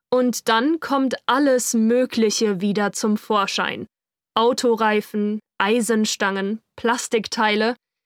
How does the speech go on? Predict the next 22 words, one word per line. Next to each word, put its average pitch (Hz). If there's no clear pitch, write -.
Das 262
ist -
nicht 302
nur 226
unschön, 254
sondern 240
wird 233
auch 277
unsere 220
Meere 220
vergiften. 196
Fische 233
und -
Tiere 262
können 247
daran 202
sterben. 277
Deswegen 233
gibt 226
es 202
jährliche 277
Hilfsaktionen. -